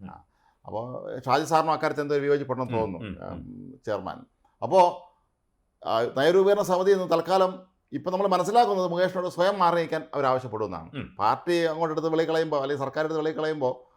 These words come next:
Speaker 2: അതിനൊരു, പിന്നെ, പാർട്ടിക്ക് ഡാമേജ് ഉണ്ടാക്കുമെന്ന് കരുതി സ്വയം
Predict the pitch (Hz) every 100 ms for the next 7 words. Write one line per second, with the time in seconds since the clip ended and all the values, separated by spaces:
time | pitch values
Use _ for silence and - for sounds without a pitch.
0 | _ - 151 170 170 170 165 160 160 156
1 | 156 135 156 156 156 151 165 156 156 156
2 | 151 151 147 139 107 - _ 151 170 190